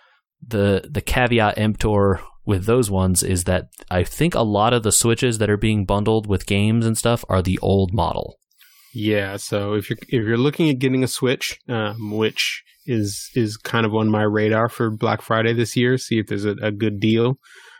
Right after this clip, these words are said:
Speaker 2: um, make sure that you're getting the one with the new, longer battery life.
Speaker 1: And I think that, well, at least the, the couple stores that I looked at, I looked at, like, uh, GameStop and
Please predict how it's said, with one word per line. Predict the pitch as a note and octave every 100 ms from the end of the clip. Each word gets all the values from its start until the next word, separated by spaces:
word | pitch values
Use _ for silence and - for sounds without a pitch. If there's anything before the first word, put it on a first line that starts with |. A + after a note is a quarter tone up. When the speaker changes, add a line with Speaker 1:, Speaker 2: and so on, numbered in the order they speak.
| -
Speaker 2:
um, | A2+ G#2 G2+ G#2+ A2 A#2
make | A#2 A#2+
sure | - - C#3+ C3 A#2+
that | A#2 G#2+
you're | G#2+ A2
getting | G2+ A2+ G#2+ G#2
the | G#2+
one | G2+ G#2+ G#2
with | G2+ -
the | G#2
new, | G#2 G#2+ G#2+
longer | G2+ G#2 G#2 G2+
battery | F#2+ G2+ G2+ G2
life. | F#2+ F#2+ G2+ - - _ _ - - _ _ _ _ _
Speaker 1:
And | A2+
I | A#2
think | A#2 - F#3+ G#3
that, | - - -
well, | A2+ A#2+
at | C3+
least | D#3+ -
the, | B2+
the | A2
couple | G#2 C3 - G#2 F#2+
stores | - - G2+ F#2
that | F#2
I | F2+
looked | F2+ F#2
at, | F#2 F#2
I |
looked | F2+ F#2
at, | F#2
like, | F2 F2 -
uh, | F#2+ F2+ F#2
GameStop | - F#2+ F#2 F2+ - F2 F2 F2 - -
and | F2 E2+ E2 E2 E2 E2+